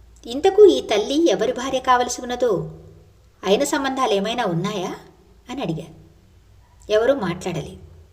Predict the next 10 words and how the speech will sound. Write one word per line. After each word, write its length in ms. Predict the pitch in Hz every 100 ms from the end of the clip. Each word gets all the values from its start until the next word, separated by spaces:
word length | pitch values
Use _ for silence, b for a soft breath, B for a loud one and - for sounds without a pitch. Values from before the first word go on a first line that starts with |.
| - - - - - - - - - -
"ఆయనే 420 | 185 185 214 254
సంబంధం, 680 | 214 165 170 185 185 156 - - - 196
అయిన 200 | 190 214
సంబంధాలేమున్నాయి? 960 | 240 220 214 233 208 208 208 233 349 - - - - _ -
సంబంధమే 640 | 185 190 185 190 214 320 -
ఆయన, 360 | 160 160 160 - - - - - _ -
బంధమే 520 | 160 151 151 165 208
ఆయన" 460 | - 175 170 165 165 - - - -
అన్నదమ్మ. 400 | 165 196 214 165 160 - - - - - - - - - - -
"ఆయనెవరు?" 680 | 185 240 302 269 269 269 277